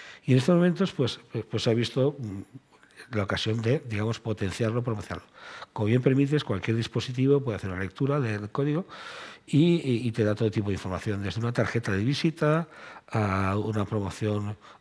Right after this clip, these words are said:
de tus redes sociales, un menú o, mm, tu propia página web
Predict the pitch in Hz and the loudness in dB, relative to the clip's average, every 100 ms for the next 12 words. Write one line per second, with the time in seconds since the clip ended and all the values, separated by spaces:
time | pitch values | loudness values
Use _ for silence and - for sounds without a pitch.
0 | - 104 - 104 117 131 - 135 135 139 | -6 -4 -2 0 0 0 2 2 2 0
1 | - _ 104 98 92 139 180 190 - - | -8 _ -4 -2 2 6 6 4 -2 -16
2 | - - _ 127 127 156 - - 110 92 | -20 -20 _ 2 4 2 -2 -6 -4 -4
3 | 92 95 92 - 101 110 98 87 - - | -6 -8 -10 -8 -6 -6 -6 -6 -8 -6
4 | 95 98 98 110 | -4 -2 -2 -2